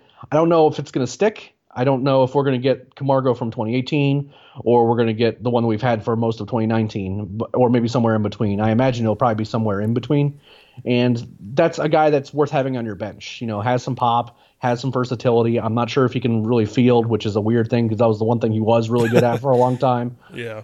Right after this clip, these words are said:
Speaker 1: Um,
Speaker 2: The arm's,
Speaker 1: you know,
Speaker 2: the arm's there at least. Um,
Speaker 1: Oh, yeah, yeah, he throws, he throws, he can definitely throw the ball hard. I'm not sure if it's straight or good, but it's, you know, it's, he hasn't been this year, but he,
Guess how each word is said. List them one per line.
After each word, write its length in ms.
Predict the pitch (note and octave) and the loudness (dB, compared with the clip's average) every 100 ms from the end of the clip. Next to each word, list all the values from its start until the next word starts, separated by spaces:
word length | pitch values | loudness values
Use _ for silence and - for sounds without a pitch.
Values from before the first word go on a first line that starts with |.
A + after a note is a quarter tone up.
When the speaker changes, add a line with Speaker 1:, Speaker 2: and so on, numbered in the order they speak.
| G#2+ | -4
Speaker 1:
Um, 460 | A2 A2+ A2+ A2 | 0 2 0 -2
Speaker 2:
The 140 | B2+ C3 | -2 0
arm's, 160 | F3+ | 2
Speaker 1:
you 60 | C#3 | 4
know, 60 | B2 | 4
Speaker 2:
the 60 | |
arm's 220 | C#3+ D#3+ G#2+ | 4 2 -2
there 160 | A2 | -6
at 80 | A2 | -6
least. 320 | D#3 A#2+ - | -12 -14 -16
Um, 280 | C3 A2 G#2 - | -14 -14 -14 -2
Speaker 1:
Oh, 100 | F3+ | 0
yeah, 120 | E3+ | 2
yeah, 220 | F#3 C#4+ | 2 4
he 80 | D#3+ | 4
throws, 280 | F#3 F3 D#3 | 4 2 0
he 140 | F3 | -4
throws, 300 | F3 F#3 E3 | 0 0 0
he 80 | F3 | -6
can 100 | F3 | -2
definitely 220 | F#3+ G3 | -2 0
throw 160 | F#3+ F3 | 0 2
the 60 | |
ball 180 | E3+ D#3 | 2 2
hard. 260 | D3 D3 A#2+ | 2 2 0
I'm 60 | |
not 160 | C3+ C3 | -4 -4
sure 120 | D3+ | -4
if 140 | C#3 | -4
it's 140 | - - | -8 -14
straight 340 | - D3 C#3+ C#3 | -8 -2 -2 -2
or 180 | C3+ | -4
good, 340 | A2 C#3 A2+ A2 | 0 0 0 0
but 160 | A#2 | -4
it's, 220 | A#2 A#2+ D3 | -4 -6 -6
you 80 | |
know, 260 | B2 A2 A2 - - - | -2 -2 -4 -14 -20 -4
it's, 220 | C3+ B2+ - | -4 -4 -2
he 240 | C3+ F3 | 0 2
hasn't 360 | D3 F3 D3+ B2+ | 2 2 0 -2
been 180 | B2 A#2 | -2 -2
this 260 | A2+ - | -4 -4
year, 160 | A#2+ A2 | -4 -2
but 180 | A#2 A#2 | -2 -2
he, 260 | C#3+ C3 | -2 -4